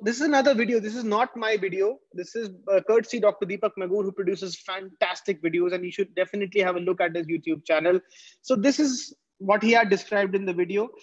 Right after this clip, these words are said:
Uh, thank you, sir, for give-, allowing me to use this video of his. So this is, this is a, is a corneal tear over here.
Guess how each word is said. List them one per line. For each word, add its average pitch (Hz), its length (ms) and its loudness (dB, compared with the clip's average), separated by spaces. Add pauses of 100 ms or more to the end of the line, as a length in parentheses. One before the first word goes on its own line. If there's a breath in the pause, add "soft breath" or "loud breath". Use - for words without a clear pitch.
(260 loud breath)
Uh, 170 280 0
thank 196 180 -4
you, 226 60 -6
sir, 214 180 -6
for 202 140 -6
give-, 185 200 -6 (120)
allowing 190 300 -2
me 185 80 -4
to 175 80 -6
use 185 240 -4
this 180 180 -6
video 165 300 -2
of 160 120 -8
his. 180 260 -8 (320 soft breath)
So 226 180 0
this 214 320 -6
is, 214 140 -8
this 262 260 0
is 269 160 -6
a, 285 340 -10
is 214 140 -2
a 254 40 -4
corneal 254 400 2
tear 196 240 2
over 185 180 0
here. 170 200 -2